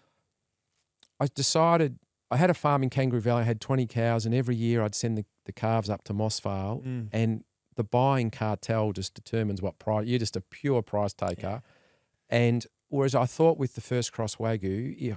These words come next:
Speaker 1: I could do something a, a bit more at the pointy end if you got the right genetics and you, and you do it a bit
Speaker 2: Mm.
Speaker 1: different. And so that's what I'm trying to do in the farming is, is just try to elevate myself a little bit away from just the base market of it. Will it work? We'll see.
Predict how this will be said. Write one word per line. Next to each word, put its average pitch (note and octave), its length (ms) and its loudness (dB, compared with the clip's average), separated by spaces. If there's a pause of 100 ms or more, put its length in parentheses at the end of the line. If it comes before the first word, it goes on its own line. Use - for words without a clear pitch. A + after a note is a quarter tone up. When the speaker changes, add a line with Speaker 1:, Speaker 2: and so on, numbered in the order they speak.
Speaker 1:
I A#2+ 80 -4
could A2 200 -6
do C#3 140 -2
something A2+ 420 -4
a, G#2+ 200 -4 (200)
a G2+ 60 -8 (120)
bit B2 120 -6
more A2+ 160 -2
at G#2+ 120 -6
the - 60 -12
pointy A2+ 460 -2
end G#2+ 300 -2
if - 120 -18
you G#2+ 100 -10
got A2+ 180 -8
the A#2 80 -8
right A2 260 0
genetics G#2 560 -4
and G#2 140 -4
you, G2 120 -6
and A2 160 -4
you G#2+ 100 -4
do C3 200 -4
it - 80 -8
a G#2+ 40 -20
bit A#2+ 240 -8
Speaker 2:
Mm. G2 60 -16
Speaker 1:
different. A2+ 440 -8 (680)
And A#2+ 80 -4
so D3 140 2
that's E3+ 180 2
what D#3 100 4
I'm C#3 100 2
trying B2+ 200 0
to A#2 60 0
do A#2 80 -2
in A#2 80 0
the A2 40 -2
farming A2 460 -2
is, G2+ 220 -4
is G#2 240 -6
just - 280 -2
try B2 280 2
to G#2+ 120 -2
elevate G#2 440 -2
myself G2+ 340 -6
a A2 60 -4
little A#2+ 280 0
bit G#2+ 140 -4
away G2+ 340 0
from F#2+ 300 -6
just F#2+ 240 -8 (260)
the G2 120 -8
base G2+ 420 -2
market G2+ 400 -6
of G#2 180 -6
it. D#3+ 160 -8 (1160)
Will A2+ 160 -4
it - 60 -10
work? G2+ 340 -4
We'll G#2 100 -10
see. G2 380 -6